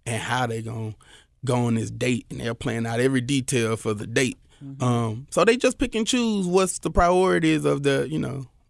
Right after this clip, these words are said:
Speaker 2: That's true.
Speaker 1: So, um, my goal is to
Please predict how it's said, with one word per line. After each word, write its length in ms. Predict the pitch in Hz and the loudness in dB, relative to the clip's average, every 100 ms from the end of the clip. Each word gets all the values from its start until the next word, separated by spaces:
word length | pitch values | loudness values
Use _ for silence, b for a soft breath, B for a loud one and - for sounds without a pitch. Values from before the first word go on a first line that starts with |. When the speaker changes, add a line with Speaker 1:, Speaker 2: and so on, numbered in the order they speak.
| _ - | _ -18
Speaker 2:
That's 220 | 156 - | -18 -18
true. 220 | _ 117 _ - | _ -20 _ -4
Speaker 1:
So, 360 | - 127 139 - _ - | -2 -2 -2 -10 _ -4
um, 340 | 120 117 113 - | -2 0 -2 -6
my 200 | 139 147 | 2 2
goal 380 | 170 143 135 131 | 4 4 4 4
is 140 | 123 - | 2 0
to 260 | 123 117 | 0 0